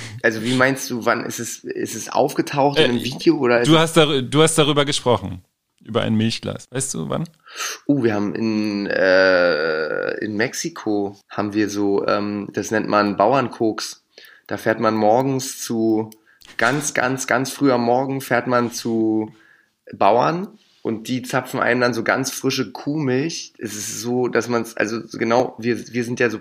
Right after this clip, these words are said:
Speaker 1: pasteurisierte Kaufmilch im Laden.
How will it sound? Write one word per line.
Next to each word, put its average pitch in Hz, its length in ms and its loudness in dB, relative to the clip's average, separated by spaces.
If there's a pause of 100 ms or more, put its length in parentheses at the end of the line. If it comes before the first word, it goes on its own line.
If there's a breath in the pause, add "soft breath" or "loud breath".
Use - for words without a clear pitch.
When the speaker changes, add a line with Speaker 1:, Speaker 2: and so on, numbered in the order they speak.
(120)
Speaker 1:
pasteurisierte 123 1000 0 (340 loud breath)
Kaufmilch 120 560 -2
im 123 140 -2
Laden. 123 580 0